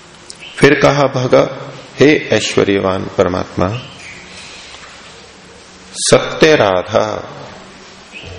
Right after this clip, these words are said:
सत्य उचित ठीक को आप सिद्ध करने वाले हो।"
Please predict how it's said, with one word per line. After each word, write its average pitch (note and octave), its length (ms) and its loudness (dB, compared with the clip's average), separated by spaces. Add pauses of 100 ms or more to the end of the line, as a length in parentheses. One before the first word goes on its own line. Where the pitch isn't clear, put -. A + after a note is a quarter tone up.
(2000)
सत्य - 840 2 (1200)
उचित - 480 0
ठीक C#3+ 400 2 (1900)
को B2 200 6
आप - 680 0
सिद्ध - 420 0
करने G2 380 2
वाले F#2 320 0
हो।" F#2+ 460 2